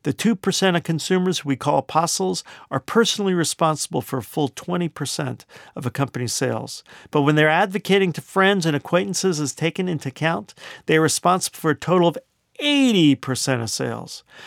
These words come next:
This combination of apostles' own purchases and their recommendations to friends delivers up to one hundred fifty percent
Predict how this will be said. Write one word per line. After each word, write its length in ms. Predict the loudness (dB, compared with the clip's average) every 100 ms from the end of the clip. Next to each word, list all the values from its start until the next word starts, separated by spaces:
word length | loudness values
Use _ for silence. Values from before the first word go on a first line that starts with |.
| -10
This 180 | -2 -2
combination 640 | 0 0 2 4 2 2 -2
of 80 |
apostles' 560 | -2 -2 0 0 -2 -2
own 200 | -2 -2
purchases 680 | -2 -4 -4 -4 -4 -4 -6 -16 -20 -8
and 120 | -2
their 80 | 0
recommendations 840 | 2 0 -4 -2 0 -2 -4 -6
to 100 | -8
friends 460 | -8 -4 -2 -2 -6
delivers 440 | -4 -4 -2 -6 -6 -6
up 220 | -6 _
to 140 | -6
one 200 | -4 -4
hundred 380 | -2 -4 -4 -8
fifty 300 | -8 -10 -10
percent 480 | -10 -10 -4 -4 -6